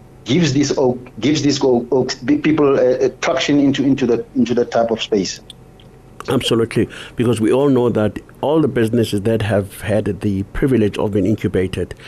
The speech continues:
Speaker 2: the success rates are quite high. Uh, so from where you're sitting, you need more and more incubation centers deployed in areas where they can be accessible by ordinary folks in the township. Am I correct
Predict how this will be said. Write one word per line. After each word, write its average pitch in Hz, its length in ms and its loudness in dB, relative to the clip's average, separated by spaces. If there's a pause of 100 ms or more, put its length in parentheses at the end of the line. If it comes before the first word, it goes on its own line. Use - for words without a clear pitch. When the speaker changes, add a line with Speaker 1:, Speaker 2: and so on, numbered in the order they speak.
(260)
Speaker 2:
the 104 100 -2
success 110 580 -4
rates 107 220 0
are - 60 -6
quite 95 320 -4
high. 87 360 -6 (520)
Uh, 98 180 -2
so 104 240 0
from 110 220 0
where 135 140 4
you're 135 120 2
sitting, 117 500 0
you 107 160 -2
need 110 200 2
more 117 300 2
and 117 80 2
more 107 280 2
incubation 101 760 -2 (240)
centers 110 640 -4 (240)
deployed 120 720 0 (380)
in 117 160 2
areas 110 400 2
where 113 220 2
they 107 120 0
can 110 200 0
be 98 100 0
accessible 101 680 -2 (380)
by 98 380 0 (280)
ordinary 110 380 0
folks 104 320 -4
in 104 80 2
the 92 80 0
township. 104 420 -2 (400)
Am 101 140 -2
I 117 60 0
correct 131 420 -2